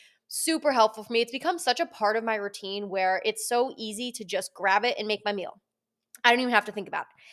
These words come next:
And it's easier to do that than have to get out the measuring cups, and then I have to wash the measuring cups, and I don't wanna be doing any of that because I practically live my life in the kitchen, and the less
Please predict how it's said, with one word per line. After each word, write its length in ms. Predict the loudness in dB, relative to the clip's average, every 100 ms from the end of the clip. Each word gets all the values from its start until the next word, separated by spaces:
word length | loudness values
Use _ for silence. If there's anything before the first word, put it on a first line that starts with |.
| -4
And 100 | 2
it's 160 | 2 0
easier 300 | -2 0 0
to 120 | -2
do 160 | -2 4
that 260 | 6 6 4
than 100 | -6
have 160 | -8 -12
to 60 |
get 120 | 0 4
out 200 | 4 4
the 60 |
measuring 300 | 0 2 -2
cups, 340 | 0 0 0 -6
and 80 |
then 80 | -8
I 60 | -8
have 140 | -8
to 100 | -4
wash 300 | 6 6 6
the 80 | 0
measuring 340 | 0 0 -4
cups, 300 | 0 0 0
and 100 | -2
I 120 | 2 6
don't 100 | 6
wanna 140 | 4
be 80 | 0
doing 200 | 0 2
any 160 | 2
of 40 | 4
that 180 | 4 2 -6 -10
because 220 | -2 0
I 80 | 0
practically 420 | 2 -2 -2 -8
live 240 | -2 -4 -2
my 120 | -2
life 280 | 4 4 4
in 160 | -4
the 80 | -4
kitchen, 380 | -8 -10 -8 -8
and 180 | -8 -8
the 40 |
less 240 | -4 -4